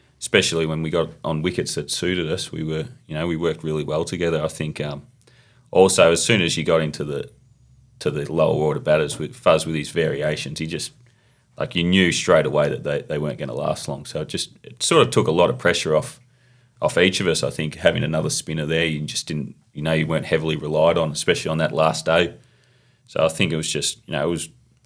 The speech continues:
it was really enjoyable to, to play with another spinner as well, bowling lots of overs together, and,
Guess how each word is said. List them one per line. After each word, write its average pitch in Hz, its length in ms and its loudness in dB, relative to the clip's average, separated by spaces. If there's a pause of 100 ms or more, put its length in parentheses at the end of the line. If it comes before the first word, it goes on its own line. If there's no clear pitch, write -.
(520)
it - 80 -2
was 90 140 2
really 113 300 8
enjoyable 82 640 6
to, 78 340 0 (420)
to 85 100 -2
play 85 300 4
with 82 160 -2
another 80 240 -2
spinner 90 400 -4
as 82 160 -8
well, 120 360 0
bowling 82 260 4
lots 80 240 0
of 76 80 -2
overs 82 320 0
together, 80 400 0
and, 80 260 -4